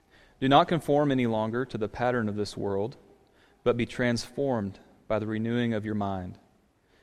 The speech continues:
Then you will be able to test and approve what God's will is, His good, pleasing, and perfect will. Love must be sincere.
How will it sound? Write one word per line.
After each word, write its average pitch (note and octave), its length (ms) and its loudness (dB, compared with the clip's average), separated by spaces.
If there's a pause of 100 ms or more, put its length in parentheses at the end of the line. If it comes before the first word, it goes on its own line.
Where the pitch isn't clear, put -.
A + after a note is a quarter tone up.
(160)
Then C3 140 8
you D3 100 4
will D3 120 4
be B2+ 140 2
able B2+ 240 4
to A2 100 2
test C3+ 440 2
and G#2 120 -4
approve B2+ 500 -2
what G#2+ 160 0
God's A2 320 2
will A2+ 300 0
is, - 440 -6 (640)
His A2 180 0
good, D3 440 4
pleasing, B2 540 -2 (300)
and G2+ 160 -10
perfect - 420 -6
will. G2 360 -4 (1500)
Love B2+ 400 10
must B2 320 2
be B2 100 0
sincere. A2+ 640 0